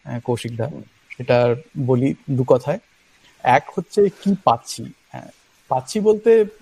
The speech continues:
Speaker 1: নিজেদের যা কিছু বলার সেটা এই পডকাস্টের মাধ্যমেই মানুষের কাছে পৌঁছতে পারছি, সেইটা একটা বড় পাওনা এক নম্বরে। দু নম্বর হচ্ছে এই যে এত মানুষ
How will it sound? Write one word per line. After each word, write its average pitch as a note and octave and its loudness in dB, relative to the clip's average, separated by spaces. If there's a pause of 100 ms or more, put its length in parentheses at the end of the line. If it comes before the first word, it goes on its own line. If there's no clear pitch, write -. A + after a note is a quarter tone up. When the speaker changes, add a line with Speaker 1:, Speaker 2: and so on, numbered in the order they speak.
(440)
Speaker 1:
নিজেদের E3+ 2 (380)
যা C#3 0
কিছু F3 -6
বলার C3+ 2 (140)
সেটা D3 -2 (880)
এই D#3+ 2 (120)
পডকাস্টের D#3 0
মাধ্যমেই E3 -4
মানুষের D3 -6
কাছে D3+ -8
পৌঁছতে C#3+ -8
পারছি, - -10 (200)
সেইটা C#3+ -4
একটা C3+ -4
বড় A#2+ -2
পাওনা A#2 -6 (680)
এক A#2+ -12
নম্বরে। A2+ -10 (540)
দু D3+ 2
নম্বর F#3+ 2
হচ্ছে G3+ 2 (840)
এই E3 4
যে F3+ 2
এত - -4
মানুষ C#3 -2